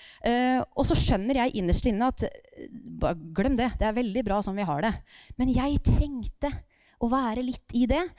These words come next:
Jeg trengte å ligge og gråte mens han trøstet meg og sa, «Ja, jeg skjønner det kan være tøft å, å si farvel til bla, bla, bla.» Og, og han ble sånn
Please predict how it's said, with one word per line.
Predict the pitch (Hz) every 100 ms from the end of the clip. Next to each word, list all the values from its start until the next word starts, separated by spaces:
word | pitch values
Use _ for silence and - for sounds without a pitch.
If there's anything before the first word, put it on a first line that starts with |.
| -
Jeg | 208 -
trengte | 269 220 - 214
å | 226
ligge | 277 214 208
og | 196
gråte | 269 240 160 208
mens | 226 208
han | 196
trøstet | 226 - 208
meg | 196
og | 196
sa, | 233
«Ja, | 262
jeg | 294
skjønner | - - 269 277
det | 277
kan | 302
være | 311 294 359
tøft | - 269 - - - - - - -
å, | 285 -
å | 269
si | - 262 247
farvel | 285 233 220 220
til | 247 220
bla, | 240 285
bla, | 277
bla.» | 247 254 - - -
Og, | 285 285 -
og | 285 -
han | 247 403
ble | 285 269
sånn | 202 220